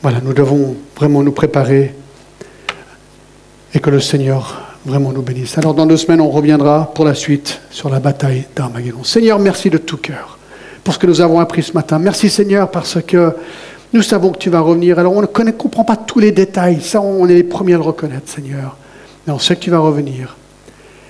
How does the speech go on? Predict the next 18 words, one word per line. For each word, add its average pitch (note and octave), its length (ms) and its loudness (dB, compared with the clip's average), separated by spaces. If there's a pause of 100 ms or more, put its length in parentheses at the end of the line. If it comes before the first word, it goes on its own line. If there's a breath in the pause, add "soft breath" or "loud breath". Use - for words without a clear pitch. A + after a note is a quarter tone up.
(580 loud breath)
Et D#3+ 80 4
Seigneur, D3 580 0
ces - 200 0
prophéties - 680 -4
sont E3 200 -4
tellement F3 640 0
époustouflantes. - 920 -4
Prépare-nous, F#3+ 680 -2
Seigneur. E3 320 0
Et E3+ 60 4
s'il - 160 -2
y - 20 2
a D3+ 60 -2
quelqu'un - 500 -2 (120)
ici, F3+ 520 -2
dans - 100 0
cette - 220 -4
salle, C3+ 380 -10